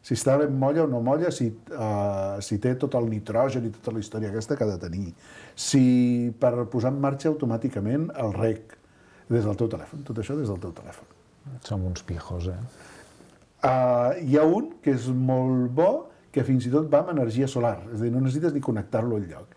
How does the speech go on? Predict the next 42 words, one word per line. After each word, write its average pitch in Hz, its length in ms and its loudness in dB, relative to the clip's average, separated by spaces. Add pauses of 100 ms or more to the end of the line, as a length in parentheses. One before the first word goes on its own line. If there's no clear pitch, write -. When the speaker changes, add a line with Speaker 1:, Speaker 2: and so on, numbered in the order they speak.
(120)
Speaker 2:
Mhm. 117 420 -2
Speaker 1:
I 147 120 4
després 170 420 -2
els - 140 0
que 156 100 0
n'han 156 140 2
tret 170 220 2
un 156 100 4
altre, 160 300 0
que 135 100 -2
han 131 100 0
tret 139 200 0
un 127 180 2
test, - 460 0 (120)
un 110 60 -6
test 104 220 -2
per 120 140 0
plantes, 101 420 -4
un 85 120 -10
test, - 440 -10 (360)
no 123 160 2
un 117 220 0
test 98 280 -4
de 98 60 -4
prova, 87 320 -6
sinó 107 200 -2
un 123 160 0
test 123 260 -2
de 113 80 -4
plantes, 156 480 -2 (260)
són 139 160 2
els 139 140 2
de 131 80 2
Parrot, 139 500 -2 (400)
que 131 80 0
són 123 140 2
aquells 127 240 0
que 175 60 2
es 143 80 -2
dedicaven 113 600 0
a 113 80 -2
fer, 123 480 0